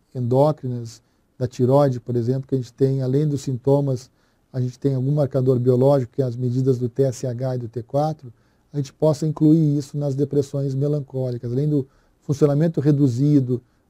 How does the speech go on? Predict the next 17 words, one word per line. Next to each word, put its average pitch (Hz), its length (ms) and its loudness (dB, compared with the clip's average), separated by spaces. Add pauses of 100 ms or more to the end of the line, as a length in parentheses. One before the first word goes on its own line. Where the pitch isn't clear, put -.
né, 135 160 -4
da 135 120 0
sensação 147 600 -2
de 131 140 -2
tristeza 139 680 2 (380)
persistente, 139 920 2
né, 135 240 -4
das 135 420 -2 (300)
perturbações 143 640 2
psicomotoras, 139 1200 2 (420)
ah, 127 460 -4
dos 135 280 -4
sinais 151 300 0
vegetativos 139 760 2
ligados 135 420 0
ao 135 120 4
sono 147 680 4